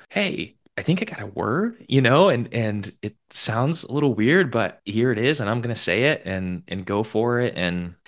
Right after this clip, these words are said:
and then outside of those gatherings, hanging out with these guys and girls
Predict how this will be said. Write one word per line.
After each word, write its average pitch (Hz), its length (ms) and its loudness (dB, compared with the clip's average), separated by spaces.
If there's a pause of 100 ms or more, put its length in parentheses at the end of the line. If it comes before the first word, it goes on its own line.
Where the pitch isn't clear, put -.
(140)
and 135 140 2
then 147 180 4
outside 127 440 2
of 120 100 0
those 104 180 2
gatherings, 98 720 -4 (360)
hanging 117 320 2
out 135 240 2
with 92 100 -4
these 95 180 -4
guys 104 320 2
and 95 100 -6
girls 95 640 -4